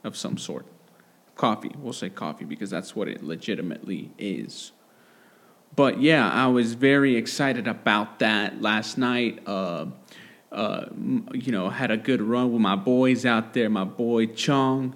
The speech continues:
I know you're listening. Uh, some new friends out there. Uh, we were, you know, guns blazing, guns hot, Charlie's Angels two full throttle out there last night at them soccer fields. And one of my guys was like,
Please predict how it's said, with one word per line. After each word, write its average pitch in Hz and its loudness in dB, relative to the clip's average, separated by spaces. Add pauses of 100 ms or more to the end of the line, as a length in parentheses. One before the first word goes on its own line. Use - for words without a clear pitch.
I 104 -4
know 113 2
you're 113 2
listening. 117 0 (560)
Uh, 87 -4 (180)
some 76 -8
new 113 2
friends 117 0
out 104 -2
there. 107 -2
Uh, 73 -6
we 95 -4
were, 73 -6
you 123 -2
know, 92 -2 (1120)
guns 120 2
blazing, 113 2
guns 110 2
hot, - -4
Charlie's 110 -2
Angels 101 -2
two 107 -4
full 110 -6
throttle 87 -2
out - -10
there 80 -6
last 80 -6
night 82 -6 (600)
at 113 -10
them 107 0
soccer - 0
fields. 98 -6
And 104 -4
one 117 0
of 107 0
my 95 0
guys 110 0
was 107 -8
like, 98 -2